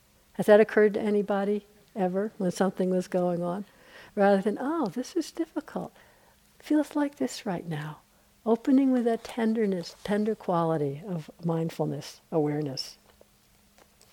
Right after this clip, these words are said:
But no, it's like, "No, who do we blame? This is wrong. It shouldn't be happening."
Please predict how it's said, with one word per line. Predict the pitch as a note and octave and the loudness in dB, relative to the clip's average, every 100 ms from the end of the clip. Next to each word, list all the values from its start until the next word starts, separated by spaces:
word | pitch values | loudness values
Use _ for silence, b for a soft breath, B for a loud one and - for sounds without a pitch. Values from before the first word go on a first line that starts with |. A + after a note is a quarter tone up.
| - - B B B B B B _ | -6 -4 B B B B B B _
But | F3+ - | -4 0
no, | G3 G#3 | 0 0
it's | E3+ | -4
like, | - - | -6 -6
"No, | G3 A3 E3 - - - | -2 -2 -2 -8 -8 4
who | G#3+ | 6
do | |
we | G3+ F#3+ | 6 4
blame? | G3 F3+ C#3 C3+ - | 2 2 0 -2 -2
This | E3+ | 0
is | F3+ - | 0 -2
wrong. | E3 C#3 - | -2 -2 -4
It | D#3 | -6
shouldn't | - D3+ D3 | 0 0 0
be | C#3+ | -2
happening." | D3 D#3 C#3 B2 | -4 -6 -10 -10